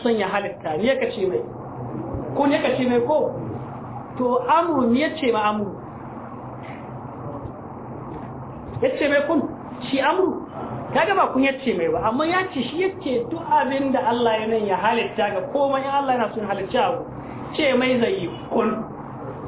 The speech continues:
zamo shi wannan abu, fa ya kunu sai wannan abu ya zama. To bari mu da karatu. To sai yanzu ka ce muna, to magana Qur'ani yanzu, da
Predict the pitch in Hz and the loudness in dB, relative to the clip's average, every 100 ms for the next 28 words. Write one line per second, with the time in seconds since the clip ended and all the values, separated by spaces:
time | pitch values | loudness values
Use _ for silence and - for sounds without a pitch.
0 | - - 180 180 214 247 262 285 294 220 | -10 -10 -4 2 4 4 2 2 2 4
1 | 220 180 160 - - - 302 311 233 262 | 2 2 -2 -6 -10 0 4 4 4 2
2 | 240 220 233 208 208 190 175 165 151 147 | 0 2 2 2 2 0 0 -2 -2 -4
3 | 165 220 226 302 269 220 - 175 - 175 | -2 2 4 4 4 2 0 -2 -2 -6
4 | - - - - - - - - 240 233 | -10 -12 -12 -12 -12 -14 -14 -2 2 2
5 | 302 359 269 285 254 233 247 208 208 196 | 2 2 2 2 0 2 2 4 4 0
6 | - - - - - - 262 247 240 220 | -2 -10 -14 -14 -12 -2 4 6 6 4
7 | 277 269 - - 226 233 262 269 262 196 | 4 2 0 0 4 6 6 6 4 2
8 | 156 147 - - - - - - - - | 0 -4 -6 -10 -12 -14 -14 -14 -8 -2